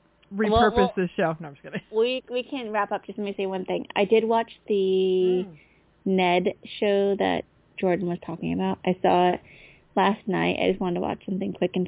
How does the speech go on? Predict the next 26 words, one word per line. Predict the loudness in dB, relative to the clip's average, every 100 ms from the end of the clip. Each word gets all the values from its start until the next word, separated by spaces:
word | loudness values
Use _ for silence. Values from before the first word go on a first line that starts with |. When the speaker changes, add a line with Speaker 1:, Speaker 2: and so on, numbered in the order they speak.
| -4
Speaker 2:
funny, | -2 0 0 -2 -4 -8 -2
and | 2 2 2 2 0 -2 -8 -8 2
it | 2 4
was, | 4 4 -2 _ _ -6
I |
think | -2 -2 0
there's, | -2 -2
like, | -6 -6 -8 -2
ten | 0
episodes. | 0 0 -2 -2
I |
can't | 2 2
remember | 2
how | 0
many | -2 -4
episodes. | -6 -8 -8 -10 -20 -20 -20 -6
There's, | -2 -2
like, | -2 -4
Andy | -2 -2 2
Richter, | 2 0 -2 0 2 2 2 2 0 -2
and | -4 -2 -2 -2 -2 0 2
the |
one | 4 4 2
I | 2
Speaker 1:
Oh. | 4
Speaker 2:
watched | 4 2 -2